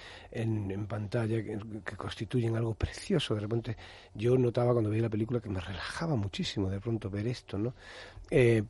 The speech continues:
pero todo lo demás es una película, ya te digo, mm, absolutamente sincera, verdadera, no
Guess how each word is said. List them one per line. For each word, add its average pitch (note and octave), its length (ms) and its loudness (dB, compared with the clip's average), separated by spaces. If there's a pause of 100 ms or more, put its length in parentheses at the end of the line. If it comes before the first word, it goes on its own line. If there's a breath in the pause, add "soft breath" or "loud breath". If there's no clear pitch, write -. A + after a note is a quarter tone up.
pero B2+ 200 12
todo E3 280 8
lo F3+ 100 4
demás C#3+ 420 6
es - 140 -4
una A#2+ 140 2
película, A#2+ 320 0
ya A2 80 0
te A2 100 -2
digo, A#2 320 6 (360 loud breath)
mm, G#2+ 320 -2 (300)
absolutamente C3 1040 2
sincera, G2+ 600 -2
verdadera, G#2 680 0
no A2+ 440 4